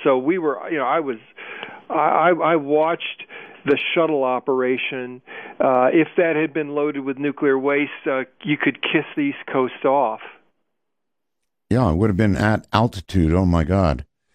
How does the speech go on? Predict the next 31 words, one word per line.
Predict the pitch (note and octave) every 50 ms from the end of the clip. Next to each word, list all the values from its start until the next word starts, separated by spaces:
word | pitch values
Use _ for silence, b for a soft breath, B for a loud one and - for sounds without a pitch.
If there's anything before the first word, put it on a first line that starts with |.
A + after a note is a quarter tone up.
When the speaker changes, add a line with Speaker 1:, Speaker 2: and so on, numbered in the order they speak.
| _ _ _ _ _ _ -
Speaker 2:
Would | G#2+
have | G#2 F2+
been | F#2+ F#2
horrible. | F2+ G2+ G#2+ G#2 G2 C2+ B1 A1+ - _ _ _ _ _ -
Um, | F#2 G#2 G2+ F#2+ F2+ F2 D#2+ - _ _ _ -
that's, | - A2 A2+ A#2+ A#2+ - - - - - _ _ - _ _ _ _ - B B B B B B - - -
you | - D#3+
know, | E3 E3+ D#3+
as | D3+ D#3 C3 A2
you | A2+ A#2+ A#2
roll | A#2+ B2 C#3 D#3+ F#3+ G#3 G#3 F3
through | - - C3+ B2 G2+
all | - - B2 D#3 F3 D#3+
of | B2 F#2 D2+
these | F#2+ F#2 F2 E2+ D#2+ C#2+ - - _ _ _ _ _ _ _ _ _ _ _ -
options | A2 B2+ C3 - - - F#2+ D#2+ C#2+ C#2 C#2+ E2
and | F#2 E2 D2
suggestions | - - - D#2+ C#2+ - B2+ C3 - - - E2 D#2 D2+ C#2+ -
by | - E2+ E2 D#2+
people | - - - C#3+ - - E2 D2 C#2+ - _ b b b b b b b b b b _ -
there's | - D#2+ E2+ E2+
nothing | F#2+ C3 E3+ F#3 - C#3+ G#2+ F#2 F2 D2+ B1 - _ -
really | - C#2+ F2+ C3 D#3+ C3 F#2 C#2+ A#1+ - - -
good | - G#2+ D3 D#3 F#2 D#2 - - -
about | - - F2 F2+ D#2 - - -
any | - - C#3+ C3 D#2+
of | A#1+ G1+ G1+
them, | G1+ - G1+ - - _ _ _ _ _ _ -
is | G2+ F#2+ D#2+
there? | - - -
Speaker 1:
Except | C3+ - - - - - F3 E3+ F3+ F3 - -